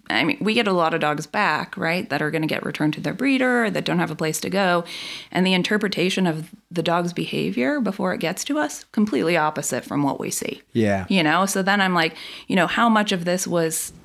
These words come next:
Speaker 1: the training that happened and how much of it was the environment and ho-, like, how do
Speaker 2: Yeah.
Speaker 1: I even know? Right now, one of the dogs that I have, I kinda know 'cause I raised three brothers, so I kinda know how much of it is genetic because they were so super similar, but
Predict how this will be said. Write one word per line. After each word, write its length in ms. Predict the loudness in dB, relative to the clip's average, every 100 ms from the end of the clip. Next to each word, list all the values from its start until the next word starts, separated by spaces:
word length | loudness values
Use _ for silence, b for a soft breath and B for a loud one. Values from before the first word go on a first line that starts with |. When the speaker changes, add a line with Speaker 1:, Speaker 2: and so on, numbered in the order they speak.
| -10
Speaker 1:
the 100 | -8
training 460 | -2 2 4 4 0
that 140 | -2
happened 420 | -4 -4 0 0
and 100 | 0
how 200 | 0 0
much 180 | 0 0
of 100 | -2
it 120 | -2
was 160 | -4 0
the 120 | 2
environment 640 | 2 2 2 2 2 0
and 120 | -2 -4
ho-, 80 | -6
like, 160 | -6 -6
how 260 | -2 0 2
do 60 |
Speaker 2:
Yeah. 60 | 4
Speaker 1:
I 60 | 2
even 280 | 2 0
know? 440 | 2 4 4 2 0 B B B
Right 180 | 0 2
now, 420 | 2 4 4 4
one 260 | 2 2 2
of 100 | 2
the 60 |
dogs 200 | 2 0
that 120 | 0 -2
I 80 |
have, 360 | 0 0 0 -2 B B B
I 80 | -4
kinda 280 | 2 4 4
know 200 | 4 2
'cause 160 | 0
I 80 | -2
raised 380 | 0 0 0 -2
three 260 | -6 -4 -2
brothers, 500 | -2 -2 0 0 0
so 140 | -2
I 80 | -2
kinda 260 | -2 0
know 200 | 2 0
how 200 | 0 0
much 280 | 2 2 2
of 120 | 0
it 120 | 0 0
is 160 | 0
genetic 400 | -2 -2 -2 -4
because 240 | -4 -4 -4
they 160 | -4
were 140 | -4 -4
so 420 | -4 -2 -2 -2
super 320 | -4 -6 -6
similar, 480 | -2 0 0 0 -2
but 300 | -2 -6